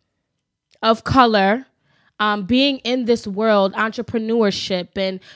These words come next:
really just trying to grow our businesses, we have to do better.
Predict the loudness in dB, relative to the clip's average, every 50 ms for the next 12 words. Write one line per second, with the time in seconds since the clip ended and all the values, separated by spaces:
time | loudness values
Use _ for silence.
0 | _ -10 0 2 2 2 2 -2 -2 -2 -4 -4 -4 -12 -18 -12 -6 -4 -4 -2
1 | -2 -4 -6 -6 -4 -2 -2 -2 0 -2 -2 -2 -2 -4 -4 -4 -4 -6 -2 -2
2 | -2 -2 -2 -4 -6 -6 -4 0 0 0 0 -2 -6 -8 -8 -8 -6 -4 -4 -4
3 | -4 -6 -10